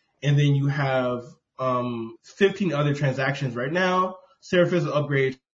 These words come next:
to, like, two hundred plus, so massive number. And then one of these addresses is actually the real one, so it's a mixer. So you would just do a ton of these transactions, which will basically mix your coins up even, even more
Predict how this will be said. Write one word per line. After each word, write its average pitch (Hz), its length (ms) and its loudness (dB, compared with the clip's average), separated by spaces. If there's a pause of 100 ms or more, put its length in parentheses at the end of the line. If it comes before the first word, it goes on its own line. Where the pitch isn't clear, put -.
(160)
to, 131 120 -8
like, 113 220 -8 (320)
two 208 160 2
hundred 185 300 2
plus, - 320 -4
so 113 220 -8 (120)
massive 151 360 -2
number. 120 400 -6 (340)
And 151 180 2
then 151 280 6
one 180 100 4
of 214 80 2
these 208 80 2
addresses 160 380 0
is 143 80 0
actually 147 320 -2
the 131 80 0
real 139 180 0
one, 190 320 -2 (240)
so 120 480 -2 (140)
it's 160 100 0
a 151 40 2
mixer. 147 360 2
So 156 80 -2
you 170 120 2
would 208 80 2
just 202 120 2
do 196 120 4
a 147 60 0
ton 214 200 -2
of 202 60 2
these 196 120 -4
transactions, 165 800 -2 (260)
which 160 160 0
will 170 100 0
basically 170 320 2
mix 147 200 2
your 151 100 -2
coins 147 300 -2
up - 220 -4
even, 185 280 2
even 147 200 2
more 117 340 -6